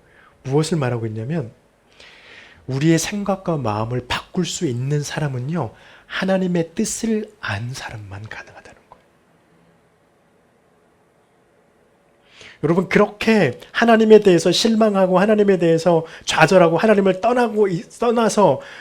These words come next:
그 나라를 지배했던 바벨론의 신을, 애굽의 신을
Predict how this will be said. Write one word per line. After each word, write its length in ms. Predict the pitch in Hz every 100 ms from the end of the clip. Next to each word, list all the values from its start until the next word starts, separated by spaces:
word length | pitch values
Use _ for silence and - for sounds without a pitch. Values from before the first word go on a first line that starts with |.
| -
그 240 | - 165 165
나라를 400 | 147 151 156 151
지배했던 580 | - 160 180 170 156 -
바벨론의 560 | - 151 170 175 160
신을, 360 | 151 175 165 -
애굽의 400 | 139 147 175 180
신을 420 | - 185 180 180